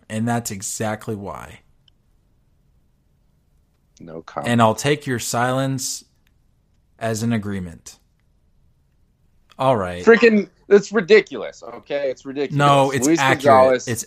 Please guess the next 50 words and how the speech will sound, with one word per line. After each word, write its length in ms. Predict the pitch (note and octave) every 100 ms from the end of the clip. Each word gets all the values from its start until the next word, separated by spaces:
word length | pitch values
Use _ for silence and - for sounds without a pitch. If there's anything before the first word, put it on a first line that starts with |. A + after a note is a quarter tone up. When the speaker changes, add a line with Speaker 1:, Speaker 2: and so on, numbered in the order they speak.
| -
Speaker 1:
accurate. 480 | A#2+ A#2 - G2 F#2
Speaker 2:
Lu-, 80 |
Speaker 1:
That's 160 | F3+ -
Speaker 2:
Luis 160 | F#3+ G#3
Speaker 1:
what 80 | G#3+
it 40 |
is. 60 | F3
Speaker 2:
Gonzalez 260 | E3+ D#3+
took 220 | - F#3 D#3
roids, 560 | D3 C3 B2+ B2 - _ _
and 80 | B2
that 60 |
little 240 | C3+ C3 B2
blue 340 | G2 A#2+ C#3+
pit. 380 | E3+ C#3+ B2+ - -
It's 360 | - _ _ G#2
the 40 |
only 140 | C3
reason 180 | D3 C3+
they 100 | C3
won. 300 | A#2+ G#2+ G2
Speaker 1:
Oh, 80 | A#2
yeah, 300 | A#2+ A#2 G#2
'cause 200 | - A2
Speaker 2:
And 60 | A2+
Speaker 1:
those 120 | G#2+
Speaker 2:
it's 20 |
a 20 |
Speaker 1:
roids, 360 | A#2+ B2 A#2 G2
Speaker 2:
joke. 160 | A#2 A2+
Speaker 1:
those 180 | A#2
roids 420 | A2 A#2 A#2+ G#2+ G2 A2
really 240 | A#2+ A#2+ A2
helped 300 | G#2+ A2 A2+
him 420 | G#2 G2 G2 F#2
drop 380 | G#2+ A#2 G#2+ G2+
one 100 | A2
out 160 | G#2+ G#2
in 80 | A#2+
Speaker 2:
They 60 |
Speaker 1:
shallow 360 | C3 G#2+ G2 F#2+
center. 440 | - G#2 F#2 F#2 - _ _ _
Speaker 2:
Sure, 580 | - - - C3+ D#3+ D#3+
sure 400 | - - D3+ F3
did, 420 | E3+ F#3+ G3 F#3 D3+
man. 480 | D3 C#3 C#3+ C#3+ C#3+ - _ _
Sure 120 | _ A2+
Speaker 1:
All 100 | G#2
right. 160 | C#3 C3
Speaker 2:
did. 320 | A#2 F#2